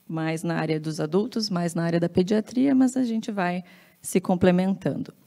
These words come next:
Nos adultos, Márcia, quais os principais fatores de risco? E eu também já aproveito pra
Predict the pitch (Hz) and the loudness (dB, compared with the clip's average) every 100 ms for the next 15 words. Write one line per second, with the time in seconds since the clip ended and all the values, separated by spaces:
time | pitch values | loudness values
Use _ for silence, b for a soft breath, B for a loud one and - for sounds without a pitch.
0 | B B B B 240 233 202 175 214 214 | B B B B 4 6 2 4 2 2
1 | - 151 170 151 143 143 156 - 196 226 | -2 -2 0 2 2 0 -4 -2 0 0
2 | 277 - 240 - - 196 202 - 208 196 | -2 -2 -2 -2 0 2 2 2 2 4
3 | 185 196 175 190 185 156 - - 180 - | 4 4 2 2 2 0 -2 -8 -10 -4
4 | 175 185 180 190 190 180 - 175 175 175 | -2 2 2 2 2 0 2 4 4 2
5 | 190 - 170 165 | 2 4 4 2